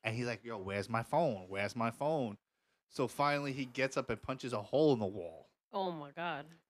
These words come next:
Speaker 1: And he just screams like, "Ah, I'm outta here." That was actually behind the scenes. That was supposed to be his last episode. He was th-, these, the people who came over from, um, Syracuse. Where were they came from? Utica or whatever. They
Speaker 2: Hmm.
Speaker 1: came over. They were only supposed to be part-timers, but they loved the ca-,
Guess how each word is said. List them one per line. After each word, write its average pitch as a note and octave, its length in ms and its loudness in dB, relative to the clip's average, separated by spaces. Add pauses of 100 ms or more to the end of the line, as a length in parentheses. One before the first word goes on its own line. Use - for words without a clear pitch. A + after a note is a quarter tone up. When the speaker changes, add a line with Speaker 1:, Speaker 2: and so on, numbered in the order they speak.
Speaker 1:
And A2 140 -4
he A#2 100 -2
just A#2 180 -2
screams D#3 280 -6
like, D3 160 -8
"Ah, A3 500 0
I'm F#3 120 0
outta G3 220 4
here." C#3 420 -8 (1080)
That F3 180 10
was G#3 80 4
actually F3+ 340 2
behind D3+ 320 0
the D3+ 60 -4
scenes. E3 260 -2
That D3 140 6
was D#3 80 2
supposed D3+ 200 -2
to C#3+ 60 -12
be C3+ 140 -4
his C3+ 160 -2
last A#2+ 260 0
episode. F#2+ 500 -8 (420)
He B2+ 100 2
was B2 160 4
th-, A#2 220 -12
these, C#3 320 -2
the C3 180 4
people C#3+ 280 2
who C3+ 80 4
came C3 220 2
over B2 220 2
from, A2+ 400 0
um, G2+ 520 -2 (920)
Syracuse. F#3 720 -4
Where A3 100 2
were C#4 100 2
they C4+ 100 0
came A#3 160 0
from? A3+ 240 -6
Utica G#2+ 500 -2
or A2 60 -8
whatever. A2 440 -2 (440)
They E3 220 -2
Speaker 2:
Hmm. C#3+ 60 -8
Speaker 1:
came D3 220 0
over. C3 400 2
They B2+ 100 0
were C3 80 0
only C#3+ 160 2
supposed B2+ 180 -2
to B2 60 -10
be B2 120 0
part-timers, G#2+ 640 -2
but G#2 120 -8
they A2 120 -2
loved A2 240 -2
the G#2 100 -10
ca-, A2 160 -16